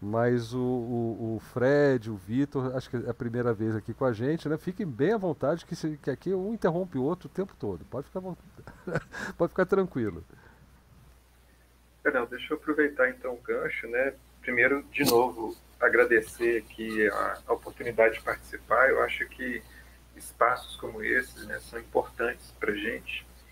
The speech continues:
Speaker 2: E, e eu tenho pensado muito, sabe, o, o Cretinho, em cima disso que você falou, essa questão do que, que é o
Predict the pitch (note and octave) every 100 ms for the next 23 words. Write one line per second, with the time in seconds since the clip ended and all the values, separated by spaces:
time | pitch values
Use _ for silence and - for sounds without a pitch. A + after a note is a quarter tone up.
0 | - - - - - - - A2+ A#2 -
1 | B2 B2 - C#3 D3 C#3 - C#3+ C3+ C3
2 | D#3 E3 - - D3 D3 C3+ B2 A2+ A2
3 | B2+ A#2+ B2+ B2 - C#3+ C#3+ D3 E3 -
4 | D#3 D3 D3 - A#2 G#2 A2 C#3 C#3 -
5 | A#2+ A2+ - A#2+ A#2 A#2 - - F#3+ F#3
6 | C#3+